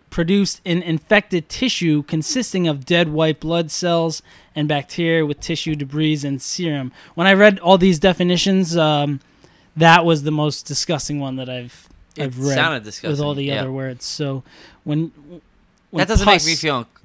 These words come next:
Speaker 1: comes to mind, what's the first word?
Speaker 2: I
Speaker 1: Or
Speaker 2: just
Speaker 1: no, not word. What's the first thing that comes to mind with pus?
Speaker 2: Just like a, something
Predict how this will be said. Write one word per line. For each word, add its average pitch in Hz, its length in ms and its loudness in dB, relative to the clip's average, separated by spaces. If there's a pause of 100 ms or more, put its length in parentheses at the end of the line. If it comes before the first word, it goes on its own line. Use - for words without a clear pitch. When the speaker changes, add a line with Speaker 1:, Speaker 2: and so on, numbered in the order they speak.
(100)
Speaker 1:
comes 170 360 -2
to 160 180 -2
mind, 147 380 -2
what's 175 180 -4
the 170 100 -2
first 170 340 -4
word? 156 360 -2 (320)
Speaker 2:
I 143 80 -4
Speaker 1:
Or - 100 2
Speaker 2:
just 196 100 2
Speaker 1:
no, 208 160 4
not 170 140 -2
word. 151 300 -2
What's 180 160 -4
the 180 60 -6
first 175 200 -4
thing 170 140 -2
that 156 80 -4
comes 160 180 -4
to 151 60 -2
mind 143 180 -2
with 131 140 -10
pus? - 340 -8
Speaker 2:
Just - 160 -8
like 147 140 -8
a, 113 180 -4
something 160 400 -8